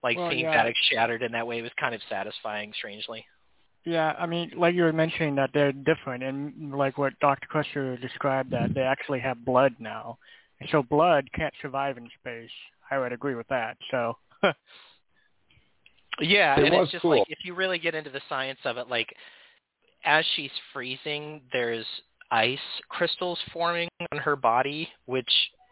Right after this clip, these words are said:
Speaker 1: i-, i-, uh, look, look it up. Like, that wouldn't actually happen in space. Like, most likely, if you were to die in space, what would happen is you, the pressure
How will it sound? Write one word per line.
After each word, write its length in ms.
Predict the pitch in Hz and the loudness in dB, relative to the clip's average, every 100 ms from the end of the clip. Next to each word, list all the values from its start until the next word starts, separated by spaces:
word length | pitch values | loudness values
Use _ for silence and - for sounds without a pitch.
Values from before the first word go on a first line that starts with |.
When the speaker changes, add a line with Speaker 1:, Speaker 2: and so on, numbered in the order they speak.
| - _ - | -20 _ -20
Speaker 1:
i-, 60 | - - - 135 117 139 135 143 - | -20 -18 -10 -8 -6 -8 -8 -6 -4
i-, 40 | |
uh, 20 | 139 - - 147 | -4 -6 -20 -14
look, 240 | 139 151 - 127 | 0 2 2 -2
look 200 | 143 147 | -2 2
it 60 | |
up. 200 | 123 113 - | 4 4 2
Like, 180 | 117 113 - | -2 0 2
that 180 | 123 120 | 2 2
wouldn't 240 | 123 120 | -4 -4
actually 360 | 113 117 127 113 | -4 -2 0 2
happen 440 | 113 - 120 120 | 2 0 -4 -4
in 220 | 113 113 - | -6 -8 -6
space. 260 | - 113 - | -2 0 0
Like, 140 | 113 - - - - | -2 -2 -10 -12 0
most 240 | 160 190 - | 2 2 4
likely, 420 | 147 147 127 120 | 4 4 -4 -6
if 120 | 110 - | -8 -10
you 100 | 131 | -10
were 100 | 123 | -8
to 100 | 110 | -4
die 260 | 110 113 | 0 0
in 160 | 110 104 | -2 -8
space, 280 | - 117 107 - | -12 -10 -10 -10
what 120 | 104 | -12
would 120 | 110 | -6
happen 300 | 113 110 - | -2 -2 -4
is 120 | 107 107 | -12 -12
you, 400 | 110 104 107 110 - - - - _ - | -10 -10 -8 -8 -10 -18 -20 -20 _ -4
the 80 | 120 - | -2 0
pressure 600 | 160 143 - 131 117 113 | 2 2 0 -2 -2 -6